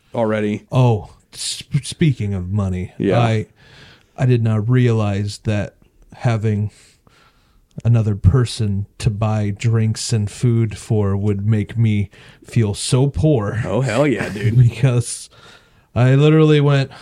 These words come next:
Speaker 2: "Well, I'm gonna go get cash out. Might as well, you know?"
Speaker 1: Mm-hmm.
Speaker 2: That was me every day.
Speaker 1: <laughs>
Speaker 2: And I'm just like, "What is happening to my money?" <laughs> Like, I'm n-,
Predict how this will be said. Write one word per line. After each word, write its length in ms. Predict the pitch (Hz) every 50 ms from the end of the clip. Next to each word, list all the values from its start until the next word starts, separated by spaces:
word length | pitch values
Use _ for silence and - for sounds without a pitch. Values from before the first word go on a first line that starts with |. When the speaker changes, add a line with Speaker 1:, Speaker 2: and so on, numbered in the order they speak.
| - - _ - -
Speaker 2:
"Well, 220 | 147 165 190 196
I'm 60 | 185
gonna 140 | 175 175 160
go 120 | 135 131 123
get 200 | 110 113 - -
cash 340 | - 113 76 85 104 - -
out. 240 | - 78 - - _ _ _ _ -
Might 160 | 285 262 151
as 100 | 113 104
well, 220 | - - - 131 - -
you 80 | 139
know?" 260 | 143 156 165 170 170 - -
Speaker 1:
Mm-hmm. 380 | 139 139 147 147 160 180 190 - -
Speaker 2:
That 180 | 127 131 123 117
was 160 | 127 139 120 120
me 300 | 127 135 131 120 110 -
every 400 | 101 107 104 101 107 101 98 101
day. 300 | 90 87 90 87 - - _ _ _ _ _ _ _ _
Speaker 1:
<laughs> 200 | - - - - 208 - - 214 202 - - 185
Speaker 2:
And 100 | - 139
I'm 160 | 156 156 156 151
just 280 | 147 151 - - - 147
like, 260 | 143 127 120 - -
"What 300 | - 117 117 120 120 117 -
is 180 | 110 113 101 -
happening 720 | - - - - 113 110 110 104 - 117 107 104 98 95 92
to 140 | - - 110
my 160 | 104 95 98
money?" 400 | 95 101 98 95 92 95 101 - _ _ - - - - -
<laughs> 60 | 254 - - - - 240 - - - 220 202 - - 233 214 123
Like, 240 | 127 120 110 - - -
I'm 220 | 120 127 123 127
n-, 140 | 127 127